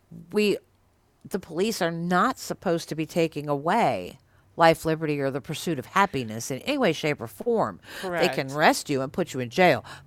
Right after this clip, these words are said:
Speaker 1: but they are not supposed to kill you. And it's become
Speaker 2: Correct.
Speaker 1: so commonplace that most of white America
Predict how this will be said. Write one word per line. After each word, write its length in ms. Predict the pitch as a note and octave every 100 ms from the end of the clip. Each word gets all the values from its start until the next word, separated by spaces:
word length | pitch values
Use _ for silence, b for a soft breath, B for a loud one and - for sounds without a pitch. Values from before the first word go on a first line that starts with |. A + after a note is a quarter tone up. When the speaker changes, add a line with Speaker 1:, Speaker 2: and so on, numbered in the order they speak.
| -
Speaker 1:
but 160 | F3
they 140 | F3+ E3
are 140 | A2+
not 800 | A2+ A#2 B2 C#3+ D#3 D#3+ - - - _
supposed 760 | - F3 - - C3 B2+ - - -
to 120 | C3+
kill 280 | A#2+ - A#2
you. 300 | A2 G#2 D#2+ - B B B -
And 120 | E3
it's 120 | C#3+
become 340 | C3+ D#3+ - E3
Speaker 2:
Correct. 40 |
Speaker 1:
so 220 | - D#3+
commonplace 1080 | C3+ - C#4+ E4 B3+ D#3 - C3+ A2+ D#3 - B B B B B B _
that 220 | - - -
most 260 | G3 A#3+ G3+
of 140 | C#3
white 180 | E3+ C#4+
America 680 | A#3 D3 B2+ B2 - A#2